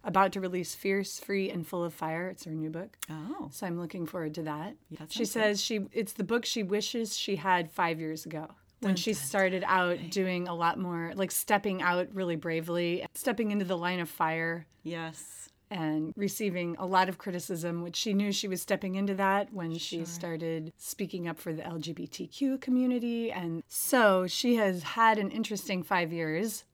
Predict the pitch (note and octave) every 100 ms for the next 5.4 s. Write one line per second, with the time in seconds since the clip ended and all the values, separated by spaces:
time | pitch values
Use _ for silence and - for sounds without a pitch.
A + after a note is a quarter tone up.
0 | _ - G#3+ A3+ E4+ - - F#3+ G#3+ G3+
1 | - - C4+ G#3 A#3+ C#4 - F3 C#3 C3
2 | - _ - F3 F#3+ F#3+ F#3 F3 - -
3 | - D#3+ C#3+ D3 - - - - D3 D#3+
4 | - - - - - - - - F3 E3
5 | F#3 G#3+ C#3 -